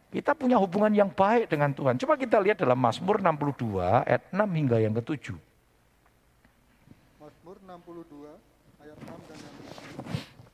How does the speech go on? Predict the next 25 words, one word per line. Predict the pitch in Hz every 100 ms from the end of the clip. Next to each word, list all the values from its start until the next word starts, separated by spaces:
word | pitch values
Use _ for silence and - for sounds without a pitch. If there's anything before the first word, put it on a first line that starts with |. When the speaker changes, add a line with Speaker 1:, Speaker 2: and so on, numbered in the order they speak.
| _ _ - _ -
Speaker 2:
Hanya | 156 175 190
pada | 185 180
Allah | 180 190 196
saja | 196 190 185
kiranya | 175 175 170 180
aku | 165 165 -
tenang, | 160 160 170 269 _ _ _ -
sebab | 165 180 175
daripadanya | 165 165 170 170 170 180 180
lah | 175 -
harapanku. | 165 160 156 147 143 143 135 _ _ _ _
Hanya | 156 170 190 190
dialah | 190 190 202 196
gunung | 190 185
batuku | 165 165 165 165 160 165
dan | 156 151
keselamatanku, | 156 165 156 151 147 143 139 143 156 _ _ _ -
kota | 180 - 190
bentengku, | 185 170 170 165 156 151 160 - -
aku | 160 180
tidak | 165 160 160
akan | 147 147 143
go-, | 147 - _ _ _
Speaker 1:
Perhatikan, | - 104 156 302
Saudara. | 262 135 110